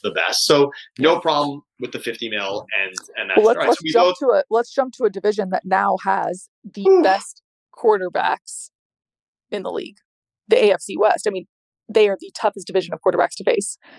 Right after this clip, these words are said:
Speaker 2: You've got Justin Herbert leading the Chargers,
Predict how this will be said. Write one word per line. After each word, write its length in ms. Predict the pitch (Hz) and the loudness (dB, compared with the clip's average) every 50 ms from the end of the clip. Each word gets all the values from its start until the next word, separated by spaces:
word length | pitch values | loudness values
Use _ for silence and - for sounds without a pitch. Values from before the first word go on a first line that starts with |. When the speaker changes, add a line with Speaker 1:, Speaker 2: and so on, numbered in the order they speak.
| - _ _ | -20 _ _
Speaker 2:
You've 120 | - 202 - | -12 -2 2
got 260 | 196 - 85 - - - _ _ _ _ _ _ _ _ | 2 4 4 2 0 -4 _ _ _ _ _ _ _ _
Justin 300 | - - 196 202 - 226 | 0 0 0 0 -2 -2
Herbert 340 | 214 220 202 190 196 180 - | -2 -2 0 0 0 0 0
leading 200 | 185 185 185 190 | 0 0 0 -4
the 60 | 185 - | -8 -6
Chargers, 540 | - 202 180 180 170 - 175 180 190 - | -2 0 0 0 0 0 -2 -2 -2 -4